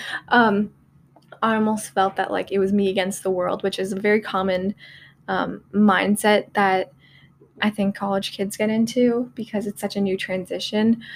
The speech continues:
But this year, it's been really nice to almost have a different outlook on things. Like, if I'm feeling insecure or self-conscious or whatever the situation might be, or even just really anxious, I try to switch my thinking on it. And I,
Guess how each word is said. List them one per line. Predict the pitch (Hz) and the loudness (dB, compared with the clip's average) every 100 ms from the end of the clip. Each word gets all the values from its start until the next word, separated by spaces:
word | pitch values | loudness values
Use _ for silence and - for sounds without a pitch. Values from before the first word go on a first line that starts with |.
| - - - | -20 -14 -4
But | 220 | 0
this | 247 254 285 | 4 4 6
year, | 220 | 4
it's | 226 | 4
been | 240 | 6
really | 233 330 | 6 6
nice | 285 190 196 214 - | 4 4 2 0 -4
to | 220 | -4
almost | - 202 202 214 | 0 0 0 -2
have | 214 | -2
a | |
different | 190 185 180 175 | -4 -4 -6 -4
outlook | 185 - 180 | -6 -4 -6
on | 175 196 | -6 -6
things. | 180 165 226 | -2 -2 0
Like, | 214 | -2
if | 214 208 | -2 2
I'm | 220 | 2
feeling | 226 277 254 220 220 - _ _ _ _ _ - | 4 6 6 4 2 -6 _ _ _ _ _ 0
insecure | 220 220 226 - 180 185 214 220 - - _ _ | 4 4 2 -2 -2 -2 -4 -8 -16 -20 _ _
or | 202 185 | 2 2
self-conscious | 196 185 - 202 196 202 202 | 0 -6 -6 -4 -4 -2 -4
or | - | 0
whatever | 196 - 185 | 0 0 0
the | 190 | 0
situation | 220 214 196 202 | -2 -2 -2 -2
might | 190 185 | -4 -4
be, | 170 175 220 - - _ | -4 -4 -4 -6 -20 _
or | - | 4
even | 226 | 6
just | 233 240 | 6 4
really | 208 202 | 2 2
anxious, | 190 220 226 180 - - - | 2 0 2 -2 -2 -6 -4
I | |
try | 208 - 196 | -4 0 0
to | |
switch | 214 - 190 - - - - _ _ - | 0 -2 -4 -2 -6 -10 -20 _ _ -4
my | 202 | -4
thinking | 208 202 196 - 247 262 262 - | -2 -6 -4 0 2 2 0 -8
on | - 269 | -4 0
it. | 277 285 - - - - - | 2 0 -4 -18 -20 -18 -4
And | 277 | 0
I, | 480 605 - | 2 0 -4